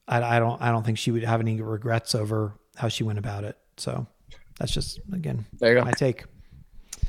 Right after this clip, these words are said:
Speaker 1: Um, you know, the Clash is, is approaching. And, uh, just before we started recording this podcast today, Sunday, as we record this,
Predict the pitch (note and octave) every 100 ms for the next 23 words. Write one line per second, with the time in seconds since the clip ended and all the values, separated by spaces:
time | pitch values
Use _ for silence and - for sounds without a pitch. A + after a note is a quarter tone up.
0 | - - - _ C#3+ C#3+ C#3+ C#3 C3+ -
1 | - - - - _ _ _ _ - D3+
2 | C3 - F#3 G#3 F3 - - C3+ - -
3 | - D#3 F#3+ D3 C3+ B2+ B2+ C3 B2+ B2+
4 | A#2 D#3 - - D#3 C#3+ D3+ C3+ B2 D#3
5 | D3 B2 - C#3 C3 B2 - - A#2 C#3
6 | C#3 C3 - - D#3 D3 A#2+ A#2+ B2+ A2+
7 | B2+ A2+ A2+ - A#2 A2+ A#2+ -